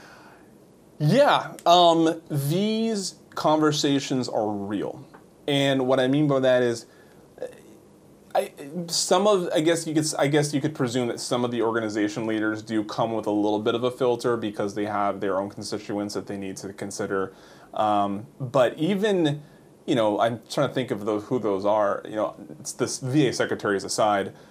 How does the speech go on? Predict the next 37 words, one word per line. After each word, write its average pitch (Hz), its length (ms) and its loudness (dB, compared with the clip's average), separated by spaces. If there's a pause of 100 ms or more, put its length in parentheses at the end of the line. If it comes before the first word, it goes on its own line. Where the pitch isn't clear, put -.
(140)
um, 101 500 2
you 117 80 -10
know, 139 140 0
Joe 131 220 0
Chinelli, 120 680 2
Bill 127 240 4
Rausch, 110 680 2 (360)
uh, 104 520 2
Jared 131 420 2
Lyon, 123 600 2 (400)
um, 107 640 0
Dee 139 200 2
McWilliams, 131 720 0
who, 113 640 -2
uh, 107 260 0
was 117 180 -2
president, 117 760 -2
or 73 200 -4
I 113 60 -10
think 156 160 -8
she 113 100 -8
still 123 240 0
is 101 60 0
president 110 480 -2
of 98 140 -2
the, 101 260 2
the 107 120 -6
Women's 110 280 -2
Memorial. 113 680 -2 (340)
You 147 60 0
know, 135 40 4
these 127 100 2
people 208 300 -2
that 147 120 4
are, 123 120 2
that 123 180 0
lead, 151 800 0